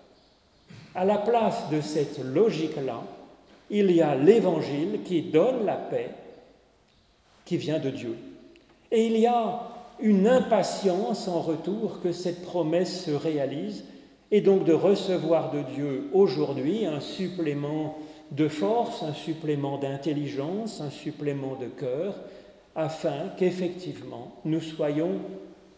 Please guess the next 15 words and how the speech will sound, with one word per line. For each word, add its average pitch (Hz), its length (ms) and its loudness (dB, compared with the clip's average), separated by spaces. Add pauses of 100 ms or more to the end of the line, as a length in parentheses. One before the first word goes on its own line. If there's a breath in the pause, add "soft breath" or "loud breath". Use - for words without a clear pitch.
(160)
encore 214 720 4
un 180 60 2
peu 185 240 2
plus - 680 -4 (140)
réellement 139 540 -2 (460)
libérés. 135 520 -2 (2250 soft breath)
Alors 214 220 8
pourquoi 262 560 4
est-ce - 160 0
que 202 140 4
Jésus 180 360 2 (160)
paye 214 480 2
donc 202 300 2 (100)
la 160 160 0
taxe ? - 560 -2